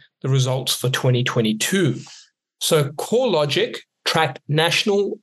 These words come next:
dwelling value changes. And it's important to recognize, we talk about this all the time, national dwelling values don't really make any meaningful difference to any property investor buying a property, because you end up buying a property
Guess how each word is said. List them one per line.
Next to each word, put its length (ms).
dwelling 460
value 360
changes. 520
And 160
it's 100
important 440
to 80
recognize, 520
we 60
talk 280
about 200
this 160
all 100
the 60
time, 400
national 380
dwelling 280
values 540
don't 200
really 340
make 240
any 200
meaningful 400
difference 420
to 180
any 160
property 340
investor 360
buying 440
a 280
property, 440
because 600
you 180
end 160
up 120
buying 280
a 60
property 540